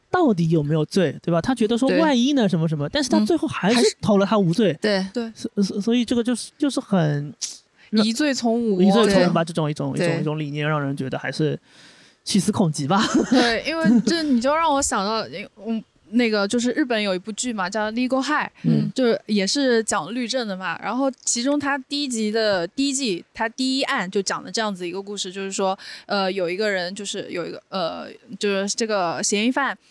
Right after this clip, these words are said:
Speaker 3: 他就是被怀疑是杀了他的顶头上司，因为他的那个检-，就是，就是公安这一块，这警察这一块的那个证据就是他在那个上司的家里面，那个刀有他的指纹。但实际上呢，这个，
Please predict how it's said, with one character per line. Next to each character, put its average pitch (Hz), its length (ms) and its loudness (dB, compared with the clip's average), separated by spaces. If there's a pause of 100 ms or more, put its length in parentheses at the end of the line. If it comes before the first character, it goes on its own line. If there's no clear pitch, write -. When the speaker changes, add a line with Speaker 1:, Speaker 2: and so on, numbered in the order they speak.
(120)
Speaker 3:
他 220 300 -4
就 214 160 -4
是 208 120 -10
被 202 280 -4
怀 185 240 -4
疑 196 180 -6
是 196 220 -4
杀 214 200 -2
了 190 80 0
他 202 140 -6
的 196 140 -4
顶 - 160 -12
头 196 100 -8
上 220 240 0
司， - 260 -6 (220)
因 220 140 -2
为 214 100 0
他 220 160 -4
的 220 140 0 (140)
那 208 180 -6
个 170 240 -2
检-， 170 280 -4 (220)
就 214 100 -6
是， 196 540 -2
就 214 100 -4
是 185 340 -4
公 285 180 0
安 349 120 -2
这 330 140 -2
一 220 60 0
块， 208 340 -4
这 - 140 -8 (260)
警 196 160 -4
察 202 180 -2
这 302 100 -2
一 254 60 -2
块 226 160 -4
的 208 120 -2
那 202 120 -10
个 170 460 -8 (260)
证 262 180 0
据 208 120 -2
就 208 120 -2
是 190 220 -4 (300)
他 226 160 -4
在 226 160 -4
那 208 180 -4
个 180 140 -6
上 220 220 -2
司 202 100 -6
的 190 60 -4
家 196 180 -4
里 208 80 -8
面， 170 240 -10
那 208 80 -10
个 196 100 -6
刀 220 280 0
有 170 120 -4
他 202 160 -4
的 214 80 -2
指 175 220 -4
纹。 180 280 -6 (260)
但 285 140 2
实 233 180 0
际 277 140 -4
上 254 260 -2
呢， 208 140 -2 (180)
这 277 180 0
个， 208 180 2